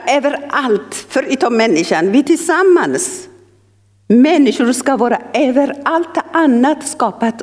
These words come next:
under himlen. Ser du din position? Att du är över, inte under. Omständigheterna är inte över, utan du har fått den himmelska gudomliga auktoriteten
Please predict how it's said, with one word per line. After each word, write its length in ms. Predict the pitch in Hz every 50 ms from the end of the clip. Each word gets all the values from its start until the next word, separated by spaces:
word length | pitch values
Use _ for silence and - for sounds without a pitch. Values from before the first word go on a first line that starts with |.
| - -
under 460 | 208 254 226 185 175 170 151 147 170
himlen. 640 | - - - 220 214 190 160 160 196 214 185 175 - - - - - -
Ser 400 | - - - - 262 240 254 330
du 140 | 330 339 370
din 260 | 254 339 339 330 285
position? 520 | - - 262 254 - - - 294 294 - - - - - - - _ _ _ - _ _ _ _ - - - - - -
Att 240 | - 220 320 226 185
du 200 | 226 330 311 339 - -
är 300 | 202 220 220 226 233 - -
över, 480 | 185 175 190 175 202 262 226 220 - -
inte 360 | - 269 175 151 - - 165
under. 540 | - - 185 208 185 151 143 160 - - - - - - _ _ _ _ _ _ _ _ _ _ _ _ _ _ _ _ _ _ _ _ _
Omständigheterna 1000 | 214 269 320 320 - 381 285 285 311 302 311 359 392 381 403 381 339 330 339 302 -
är 220 | - 196 185 - -
inte 300 | - 294 233 - - 240
över, 480 | - - - 175 247 262 233 - - - - - - _ _ _
utan 380 | - 285 - - 240 277 269 - - - - - 165 -
du 200 | 247 330 370 370
har 200 | 330 349 349 339
fått 380 | - 392 415 427 403 - - - - - - - _ _ _ _ _
den 140 | 226 240 240
himmelska 640 | 240 294 359 370 339 330 339 294 - - - 277
gudomliga 680 | 285 269 285 233 330 339 339 302 233 196 220 208 196 214
auktoriteten 960 | - 240 254 254 - - 262 220 220 202 - 247 233 233 220 202 196 220